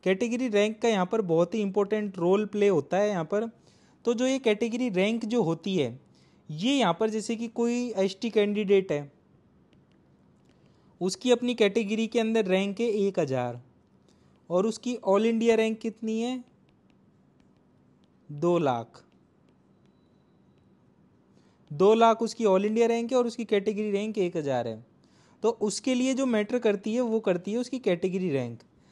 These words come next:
तो ये चीज़ आपको समझ में आनी चाहिए सबसे पहले। तो एक चीज़ तो आप सभी स्टूडेंट्स को ये क्लियर हो गई होगी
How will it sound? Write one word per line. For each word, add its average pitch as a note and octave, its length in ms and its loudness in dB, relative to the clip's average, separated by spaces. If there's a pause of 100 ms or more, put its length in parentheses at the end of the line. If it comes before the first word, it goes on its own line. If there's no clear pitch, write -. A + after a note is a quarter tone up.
(220)
तो A#3+ 60 0
ये A#3 220 0
चीज़ A#3+ 260 0
आपको A3 300 2
समझ G#3 340 -2
में G#3 100 -2
आनी E3+ 260 0
चाहिए E3 200 -6
सबसे C#3+ 300 -6
पहले। A#2+ 320 -4 (580)
तो A3 100 -2
एक G#3+ 260 2
चीज़ A#3+ 240 -4
तो B3 80 2
आप A#3 160 6
सभी A#3 240 -4
स्टूडेंट्स A3 400 -4
को B3 120 -4
ये G3+ 260 -2
क्लियर A3 320 0
हो E3 100 2
गई D#3+ 200 0
होगी F3+ 340 -2